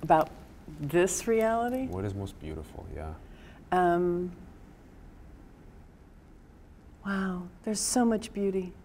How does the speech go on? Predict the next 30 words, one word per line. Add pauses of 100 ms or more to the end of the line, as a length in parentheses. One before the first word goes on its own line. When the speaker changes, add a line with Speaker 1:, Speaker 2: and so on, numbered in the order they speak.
(140)
Speaker 1:
actually.
There's
so
much
trauma, (840)
um,
but
there's
so
much
beauty.
And
I
think (200)
the
greatest
beauty (760)
is, (420)
um, (840)
looking
into
the
eyes
of
a
stranger (120)
and
receiving
a
smile.